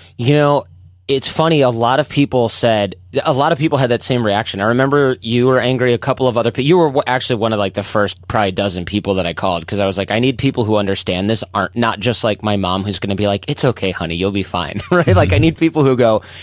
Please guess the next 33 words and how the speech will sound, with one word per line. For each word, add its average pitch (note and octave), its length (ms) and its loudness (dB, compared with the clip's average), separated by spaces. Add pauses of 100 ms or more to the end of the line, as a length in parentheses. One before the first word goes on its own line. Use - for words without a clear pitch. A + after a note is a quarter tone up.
(100)
"Here E3 320 2
are F3 140 4
the D3+ 100 0
five C3+ 380 0
really B2+ 320 2
hard A2 280 0
things A#2 300 -2
you G2+ 160 -2
need G2 220 -2
to F#2+ 100 -6
do." F2 200 -2 (500)
And B2+ 160 0
so B2+ 320 4
I A#2 220 0
actually, B2+ 600 2
uh, F#2+ 220 0
I A2+ 60 2
remember B2+ 280 2
you're A2 140 0
like, G#2 180 -2
"I'll E3+ 120 0
mail F3 220 4
this D#3 180 0
out E3 180 0
right D3 180 0
now." E3 180 2
And C#3 100 2
I - 20 2
was A#2+ 80 0
like, C3 140 -4
"Wait, D3 160 0
wait, D3+ 140 4
wait. C#3+ 260 2